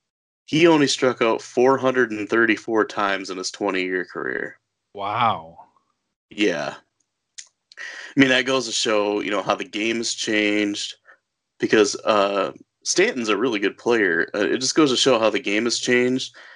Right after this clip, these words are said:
Speaker 1: and how good of a hitter that Tony Gwynn was, and he doesn't really get em-, enough credit.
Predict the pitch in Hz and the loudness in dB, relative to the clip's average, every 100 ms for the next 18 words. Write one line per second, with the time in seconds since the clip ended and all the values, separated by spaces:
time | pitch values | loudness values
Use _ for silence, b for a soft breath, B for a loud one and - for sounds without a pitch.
0 | B 107 104 - - 147 147 123 123 107 | B -4 -2 -4 -4 -4 -2 4 4 4
1 | 101 - - 123 101 92 82 - 101 95 | 0 -4 -2 0 0 0 -2 -4 -4 -2
2 | 98 98 95 95 95 92 90 95 92 95 | -2 -2 -2 0 0 0 -4 -4 -4 -4
3 | - 90 71 - 73 - - 82 58 - | -4 -2 0 0 -2 -6 -8 -4 -4 -6
4 | 104 52 - | -6 -4 -6